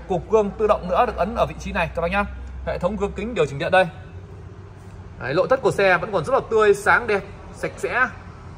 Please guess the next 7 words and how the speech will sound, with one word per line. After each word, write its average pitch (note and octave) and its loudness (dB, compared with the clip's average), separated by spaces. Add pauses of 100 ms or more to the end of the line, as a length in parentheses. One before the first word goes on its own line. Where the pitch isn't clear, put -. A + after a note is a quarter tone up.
(1500)
Tìm G#3 4
được G3+ 4
một G3+ 4
chiếc C4+ -4
xe A3 0 (100)
cứng A#3 -6 (140)
chắc, C#4 0